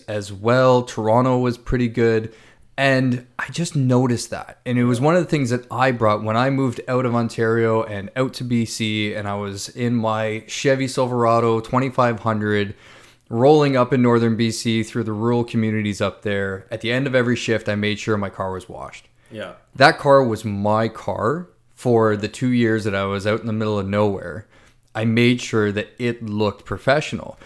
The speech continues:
Speaker 2: Yeah.
Speaker 1: Now, getting into the winner of the twenty twenty award, and this is a regular thing for Blue Line magazine. That's a magazine
Speaker 2: Yes.
Speaker 1: that we in law enforcement in Canada, it's kinda like the unofficial magazine of Canada, uh,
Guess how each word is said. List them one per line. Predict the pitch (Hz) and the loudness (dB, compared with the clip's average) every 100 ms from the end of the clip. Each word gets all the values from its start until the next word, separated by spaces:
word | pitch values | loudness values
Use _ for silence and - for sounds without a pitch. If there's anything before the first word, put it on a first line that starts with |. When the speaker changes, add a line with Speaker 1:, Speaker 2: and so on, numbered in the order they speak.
| - | -20
Speaker 2:
Yeah. | - - | -16 0
Speaker 1:
Now, | 127 120 | 4 6
getting | 117 147 165 170 | 6 6 6 4
into | 147 156 165 - 123 110 107 107 - _ _ _ _ _ _ _ - | 2 0 0 -2 0 0 0 -4 -10 _ _ _ _ _ _ _ -6
the | 107 117 | 2 4
winner | 107 120 156 156 | 6 6 8 8
of | 123 117 110 104 | 6 6 4 4
the | 107 | -2
twenty | - 117 107 | -2 0 0
twenty | - 107 104 | -2 0 0
award, | 98 95 92 95 104 | -2 -4 -4 -2 -2
and | 127 190 | 0 0
this | 247 | 2
is | 240 | 2
a | 165 | 4
regular | 127 123 117 | 4 4 2
thing | 104 107 | 2 -2
for | 101 | -2
Blue | 101 110 | -2 0
Line | 104 95 | 2 0
magazine. | 92 92 95 - 90 | -2 -4 -6 -10 -2
That's | 120 147 | 0 0
a | 143 | 2
magazine | 127 127 110 127 117 | 4 4 4 4 4
Speaker 2:
Yes. | 113 | 2
Speaker 1:
that | 104 | 0
we | 117 131 131 | -2 0 -2
in | 131 117 113 110 | -4 -4 -4 -2
law | 113 113 | 0 0
enforcement | 117 120 113 113 | 0 -2 -2 -4
in | 104 | -2
Canada, | 107 107 135 165 - | -2 0 0 0 -2
it's | 117 | -8
kinda | - - 165 165 | -8 -4 -2 0
like | 147 | 0
the | 135 131 - | -2 -6 -4
unofficial | 120 120 - - 107 - 143 | -2 -2 -6 -10 -8 -4 -4
magazine | 139 139 135 131 131 139 | 0 0 0 -2 -2 -2
of | 127 | -4
Canada, | - 135 143 135 - | -4 -2 -2 -4 -2
uh, | 120 | -2